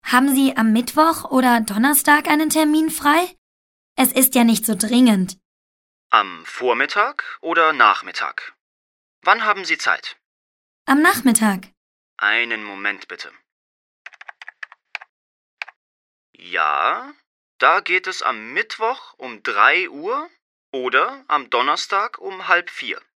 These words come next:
Speaker 1: Donnerstag um fünfzehn Uhr dreißig. Ja, das ist gut.
Speaker 2: Schön.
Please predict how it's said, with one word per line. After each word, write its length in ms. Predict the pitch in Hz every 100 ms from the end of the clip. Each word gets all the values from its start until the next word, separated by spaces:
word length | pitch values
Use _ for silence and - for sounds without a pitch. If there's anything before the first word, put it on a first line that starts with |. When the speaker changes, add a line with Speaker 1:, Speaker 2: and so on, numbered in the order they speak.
| _ _ _ _ _ _ _ _ -
Speaker 1:
Donnerstag 720 | 277 381 370 - 294 302 -
um 200 | 262 254
fünfzehn 500 | 311 339 - 311 285
Uhr 80 |
dreißig. 720 | 247 233 226 220 214 180 - - _ _ -
Ja, 260 | 381 269 - _ _
das 240 | - 302 285
ist 180 | -
gut. 340 | - 269 - - _ _ _ _ _
Speaker 2:
Schön. 440 | - - 117 107